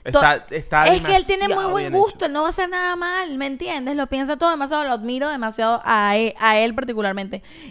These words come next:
Speaker 1: Y, eh, hoy en día, hoy en día después de ver el documental, me paro cada mañana y le digo, "¿Qué haría Beckham en esta situación?".
Speaker 2: Completamente.
Speaker 1: Me gusta
Speaker 2: Completamente.
Speaker 1: mucho. Bueno, ¿qué te parece si el episodio de Patreon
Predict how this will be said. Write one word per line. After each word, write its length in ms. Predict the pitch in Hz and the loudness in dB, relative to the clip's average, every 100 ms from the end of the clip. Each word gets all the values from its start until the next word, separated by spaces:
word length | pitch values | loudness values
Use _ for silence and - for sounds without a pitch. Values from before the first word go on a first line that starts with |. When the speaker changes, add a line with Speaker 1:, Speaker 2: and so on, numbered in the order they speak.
| - | -12
Speaker 1:
Y, 340 | 262 277 277 - | -4 -2 -2 -4
eh, 540 | - 233 226 214 202 - - | 0 2 2 0 -2 -4 -10
hoy 260 | - 247 277 | -4 -2 -2
en 140 | 330 | -4
día, 340 | 349 226 190 - | -6 -6 -6 0
hoy 160 | 269 | 2
en 100 | 349 | 2
día 160 | 349 320 | 0 -4
después 200 | 339 311 | -4 -6
de 60 | 277 | -6
ver 100 | 302 | -6
el 40 | |
documental, 460 | 320 269 254 294 277 | -10 -8 -8 -6 -4
me 100 | 233 | -4
paro 180 | 240 269 | -2 -2
cada 120 | 262 | -4
mañana 420 | 247 262 269 285 | -4 -4 -4 -8
y 80 | - | -6
le 120 | 220 | -4
digo, 340 | 202 190 190 _ | -4 -4 -6 _
"¿Qué 80 | 247 | -6
haría 260 | 240 247 247 | -4 0 -2
Beckham 300 | 247 247 240 | -2 -6 -8
en 80 | |
esta 200 | 202 208 | -10 -12
situación?". 560 | 208 214 185 - 180 185 | -16 -12 -12 -10 -6 -6
Speaker 2:
Completamente. 680 | - 120 117 117 135 139 113 - _ - | -4 -2 -2 -2 -4 -6 -12 -16 _ -10
Speaker 1:
Me 220 | 120 226 214 | -2 2 2
gusta 240 | 214 247 | 2 0
Speaker 2:
Completamente. 20 | |
Speaker 1:
mucho. 440 | 247 233 240 208 247 | 0 0 0 2 4
Bueno, 280 | 302 269 | 6 4
¿qué 100 | 247 | 0
te 140 | 254 294 | -2 -2
parece 340 | 285 233 277 | 0 -2 -4
si 200 | - 254 | -6 -2
el 80 | 233 | -2
episodio 340 | 226 214 214 226 | -2 -6 -4 -2
de 100 | 226 | -2
Patreon 560 | 220 202 202 226 240 | -2 -6 -6 -10 -10